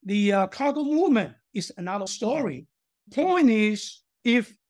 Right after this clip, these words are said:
next year global cargo demand will be increased comparing this year, next year will be two point two percent. This year, only one point four percent.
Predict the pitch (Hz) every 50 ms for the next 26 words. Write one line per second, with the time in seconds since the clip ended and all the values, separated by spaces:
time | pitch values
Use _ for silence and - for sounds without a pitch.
0 | _ _ - 202 208 254 269 - - 254 220 233 226 196 185 175 - - 220 226
1 | 277 294 302 302 294 - 269 262 262 262 262 208 - - - 254 254 262 214 269
2 | 262 - - 196 190 214 233 214 202 202 202 202 202 214 220 196 190 190 - -
3 | - 220 277 294 254 202 - - - - _ _ _ _ _ - - 202 196 165
4 | 170 226 262 233 254 240 220 226 226 214 - 233 202 202 208 196 165 139 - _
5 | _ _ _ - - 247 269 - - 254 240 226 214 208 180 196 196 190 - 240
6 | 233 - - 226 226 226 208 - 208 175 202 - 214 208 175 - - _ _ _
7 | _ _ _ - 226 254 277 - - 262 226 233 226 202 208 - 220 226 226 226
8 | 214 214 214 208 214 - - 226 233 233 214 - 262 247 233 208 190 175 - -
9 | 277 302 233 - -